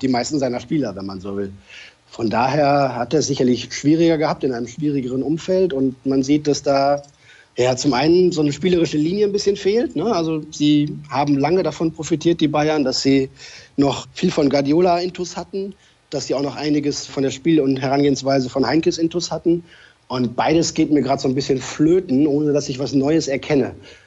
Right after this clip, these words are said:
Und dazu kommt dann ein bisschen Verletzungspech, ne? Coman, Tolisso, Thiago jetzt. Das in einem eh schon relativ dünnen, kleinen Kader.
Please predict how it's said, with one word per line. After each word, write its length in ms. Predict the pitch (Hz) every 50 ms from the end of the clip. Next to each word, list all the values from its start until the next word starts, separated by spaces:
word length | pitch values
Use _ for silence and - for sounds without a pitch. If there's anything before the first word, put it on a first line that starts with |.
| _ _ _
Und 340 | - - 113 113 110 107 - -
dazu 240 | - 120 - - 147
kommt 180 | 151 143 127
dann 80 | 143 131
ein 40 | 127
bisschen 200 | 135 127 143 135
Verletzungspech, 720 | - 151 175 180 - 196 190 185 - - 180 196 196 -
ne? 180 | 139 147 165 170
Coman, 520 | - 147 143 147 151 156 165 165 165 160 - - -
Tolisso, 720 | - - 147 143 156 160 156 - 165 160 156 156 156 160 156 - - - _ _
Thiago 360 | - - 147 143 151 156 156 151
jetzt. 400 | 151 156 156 156 - - - _ _ - - - - _ _
Das 200 | - 135 131 - 165
in 100 | 147 135
einem 100 | 135 -
eh 120 | 147 165
schon 300 | 160 - 170 156 156 156
relativ 440 | 147 147 147 151 - 160 151 127 -
dünnen, 380 | - 156 151 151 151 147 151
kleinen 340 | 151 - 147 151 151 147 147
Kader. 500 | 143 147 143 139 143 147 156 151 151 147